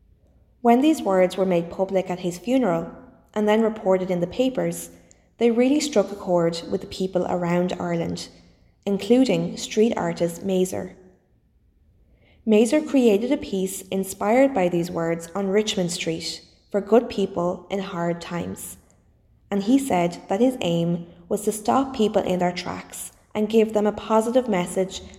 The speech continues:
to take forward with them and reflect upon.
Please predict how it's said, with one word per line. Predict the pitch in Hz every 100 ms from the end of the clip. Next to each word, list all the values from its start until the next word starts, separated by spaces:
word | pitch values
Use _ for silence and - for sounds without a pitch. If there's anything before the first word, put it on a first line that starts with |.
| - -
to |
take | 220 226 262
forward | - 202 190 196
with | 269 269
them | 175 175 -
and | 180
reflect | 175 180 185 -
upon. | - 196 202